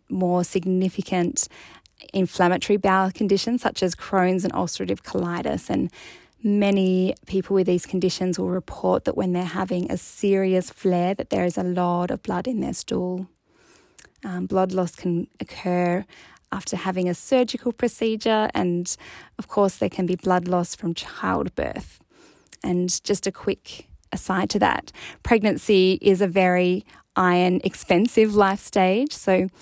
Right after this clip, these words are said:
if you're pregnant, you'll pass three hundred and fifty milligrams of iron to the fetus and the placenta. About two hundred and fifty milligrams of iron is lost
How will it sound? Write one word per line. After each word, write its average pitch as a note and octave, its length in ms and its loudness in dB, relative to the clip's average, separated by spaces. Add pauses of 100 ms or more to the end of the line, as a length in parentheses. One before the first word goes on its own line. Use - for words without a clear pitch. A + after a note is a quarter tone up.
(300)
if - 200 -4
you're F#3 100 2
pregnant, B3 640 2
you'll F3+ 460 2
pass - 600 -2 (180)
three A3 320 2
hundred G#3+ 380 2
and G#3 100 2
fifty - 380 -2
milligrams F#3 680 2
of F#3+ 140 0
iron F3 460 2
to F#3 500 2 (300)
the F3+ 100 -4
fetus A3 540 4
and F#3+ 100 4
the F3+ 60 2
placenta. F3 720 0 (760)
About F#3+ 480 2
two A3+ 300 0
hundred A3 300 2
and A3 100 0
fifty A3+ 300 0
milligrams G3+ 720 2
of G#3 120 -2
iron F#3+ 300 2
is F#3 200 -2
lost F#3 500 0